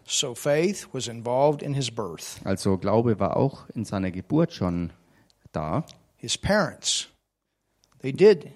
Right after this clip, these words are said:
Speaker 1: something here by faith. They
Speaker 2: Be-
Speaker 1: hid Moses when the king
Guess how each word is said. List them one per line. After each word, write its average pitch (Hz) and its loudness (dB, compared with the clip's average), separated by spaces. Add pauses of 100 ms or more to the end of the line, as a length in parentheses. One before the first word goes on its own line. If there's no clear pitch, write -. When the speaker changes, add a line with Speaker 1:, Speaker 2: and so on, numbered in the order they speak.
Speaker 1:
something 127 -2
here 123 -2
by 135 2
faith. 156 0
They 127 0
Speaker 2:
Be- - 4
Speaker 1:
hid 143 6 (180)
Moses 139 2
when 123 -8
the 117 -10
king 143 -6